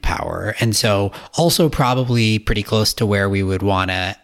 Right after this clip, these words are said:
site a lot of our big electrolyzers also to produce hydrogen. So the scenario you're describing kind of creates the Midwest as, like, this, you know, Abu Dhabi of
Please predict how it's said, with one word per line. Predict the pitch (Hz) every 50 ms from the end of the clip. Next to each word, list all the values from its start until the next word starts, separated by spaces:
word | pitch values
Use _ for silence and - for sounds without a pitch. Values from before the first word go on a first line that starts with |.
| _ -
site | - - - 110 107 101
a | 101
lot | 92 92 95
of | 95 - -
our | 92
big | 101 104 98 95
electrolyzers | 95 117 170 - - - 95 85 85 87 87 90 90 85 82 - - _ -
also | 170 170 - - 113
to | 101
produce | - - 87 80 -
hydrogen. | - 101 90 85 90 87 - - -
So | - - 131 107 98 - - - - - - - _ -
the | 143 143 131
scenario | - - 156 147 180 214 190 165 151 135
you're | 120
describing | 104 101 - - 180 208 208 143 123 104 104
kind | - - - 139 127
of | 117 -
creates | - - - 123 117 117 123 120 -
the | - 127
Midwest | 110 104 107 101 101 104 113 127 131 - - - 117
as, | 107 98 95
like, | 101 98 98 95 - -
this, | 123 104 101 98 90 92 - - - - - - - - - - - - - - - _ -
you | - 127 131
know, | 110 92 98 101 104 - - _ _ _ _ _ - -
Abu | 120 107 110 117 110
Dhabi | 101 107 107 101 101 107 117 117 113 107 104
of | 92 98 104 98 98 98 92 - - -